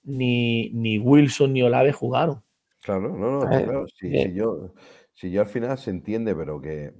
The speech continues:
Speaker 2: que yo, cuando tú no juegas, vale, eh,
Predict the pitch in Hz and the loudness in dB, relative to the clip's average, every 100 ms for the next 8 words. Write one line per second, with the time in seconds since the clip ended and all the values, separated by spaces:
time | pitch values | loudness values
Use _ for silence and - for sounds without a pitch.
0 | - _ _ - 73 82 95 95 - _ | -20 _ _ -16 -8 -4 -4 -4 -14 _
1 | _ _ _ _ _ _ _ 87 85 76 | _ _ _ _ _ _ _ -8 -8 -8
2 | 85 104 101 101 107 101 80 78 85 73 | -4 -2 0 2 4 4 0 -4 -6 -10
3 | - _ _ - - - - - | -16 _ _ -20 -20 -20 -20 -18